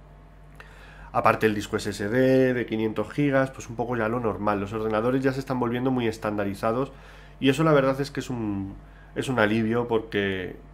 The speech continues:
porque antes tenías que preocuparte un montón del ordenador y ahora simplemente con comprar un ordenador que sea un, un workstation potente y que te gastes tus más de mil euros,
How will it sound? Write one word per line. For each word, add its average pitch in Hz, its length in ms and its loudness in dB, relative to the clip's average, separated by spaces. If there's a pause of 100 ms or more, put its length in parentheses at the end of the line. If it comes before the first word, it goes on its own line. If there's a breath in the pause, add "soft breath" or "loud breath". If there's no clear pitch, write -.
(120)
porque 92 880 -4
antes 113 400 -6 (280)
tenías 117 260 -2
que 135 80 -4
preocuparte 120 460 0
un 113 60 -2
montón 110 340 -2
del 110 80 0
ordenador 107 440 0
y 123 40 0
ahora 113 160 0
simplemente 113 400 -2
con 110 180 0
comprar 107 300 0
un 113 100 0
ordenador 113 520 0 (480 loud breath)
que 110 120 -4
sea 113 160 0
un, 113 160 -2 (160)
un 151 200 2
workstation 123 680 0
potente 117 800 2
y 104 160 -2
que 107 80 -6
te 104 100 -8
gastes 110 420 -4 (320)
tus 110 640 -2
más 110 300 2
de 107 100 2
mil 107 960 0
euros, 127 460 0